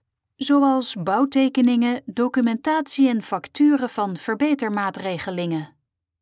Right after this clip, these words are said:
De energieadviseur berekent de energieprestatie en registreert deze. Hierna ontvangt u het afschrift van het energielabel.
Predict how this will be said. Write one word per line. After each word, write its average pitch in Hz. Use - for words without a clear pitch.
De -
energieadviseur 202
berekent 202
de 208
energieprestatie 202
en 269
registreert 240
deze. 170
Hierna 285
ontvangt 277
u 226
het 170
afschrift -
van 240
het 233
energielabel. 185